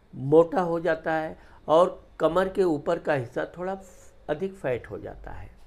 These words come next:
फिर भी ये लोग कभी कभार व्यायाम भी करते हैं, लेकिन मॉर्निंग वॉक इत्यादि इनका शौक बन जाता है, जिससे ये अपने स्वास्थ्य का भी ध्यान रखते हैं और मित्रों के साथ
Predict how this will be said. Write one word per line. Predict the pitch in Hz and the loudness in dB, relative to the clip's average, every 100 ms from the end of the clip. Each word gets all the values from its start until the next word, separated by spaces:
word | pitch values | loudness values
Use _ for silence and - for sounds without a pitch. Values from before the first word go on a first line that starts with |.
| - - - - - - - _ - - - - | -20 -20 -20 -20 -20 -20 -20 _ -20 -20 -20 -10
फिर | - | -8
भी | 156 185 190 - | 0 0 0 -4
ये | 147 | 0
लोग | 143 151 147 - | 4 6 4 0
कभी | - 131 | -4 -4
कभार | 131 123 113 117 117 | -4 -2 -2 -2 -4
व्यायाम | 117 113 110 117 131 | -8 -6 -4 -6 -6
भी | 135 | -6
करते | 135 135 139 131 | -4 -4 -2 -2
हैं, | 120 131 - _ - - _ - | -4 -10 -14 _ -20 -20 _ -2
लेकिन | 156 202 185 | 2 2 2
मॉर्निंग | 151 151 165 170 | 4 2 2 2
वॉक | 151 143 143 - | 4 4 2 -6
इत्यादि | - 147 123 127 | -8 -2 -2 -2
इनका | 147 151 135 131 113 | -6 -8 -4 -4 -4
शौक | - 120 123 | -2 -4 -2
बन | 135 131 | -4 0
जाता | 131 131 135 | -4 -2 -4
है, | 123 135 - - - _ | -4 -6 -10 -20 -20 _
जिससे | 131 127 156 | -10 -2 0
ये | 147 | 0
अपने | 131 - 120 | 0 -2 -6
स्वास्थ्य | - 120 120 - | -2 -2 -2 -6
का | |
भी | 139 139 | -4 -4
ध्यान | 135 131 139 | -6 -6 -6
रखते | 135 - 143 | -10 -6 -6
हैं | 139 160 - - - | -6 -10 -16 -20 0
और | 139 160 165 | 8 10 10
मित्रों | 151 147 147 160 | 6 -4 2 0
के | 156 139 | 2 -2
साथ | 135 | 0